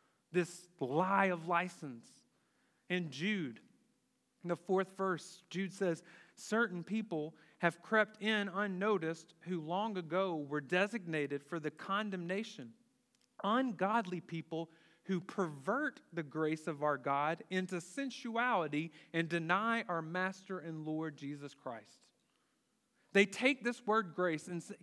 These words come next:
"God, you can't earn favor with God, so you might as well go and do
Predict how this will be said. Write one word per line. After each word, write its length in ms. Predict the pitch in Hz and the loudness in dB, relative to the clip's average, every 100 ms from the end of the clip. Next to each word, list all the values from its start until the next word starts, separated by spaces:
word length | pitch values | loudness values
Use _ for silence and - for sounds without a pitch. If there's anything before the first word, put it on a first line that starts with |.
| 160 | 2
"God, 260 | 165 220 - | 6 6 6
you 180 | 196 294 | 4 4
can't 320 | 285 254 247 190 | 4 2 2 2
earn 320 | 247 247 233 | 2 2 4
favor 340 | 233 240 202 | 4 4 2
with 220 | 175 175 | -2 0
God, 340 | 151 254 208 190 | 6 8 8 6
so 100 | 190 | -4
you 180 | 170 160 | -6 0
might 280 | 254 320 | 4 4
as 80 | 196 | 2
well 260 | 165 185 190 | -2 2 4
go 440 | 175 233 277 392 | 6 6 6 2
and 160 | 170 175 | -6 -6
do 220 | 208 320 | -4 -6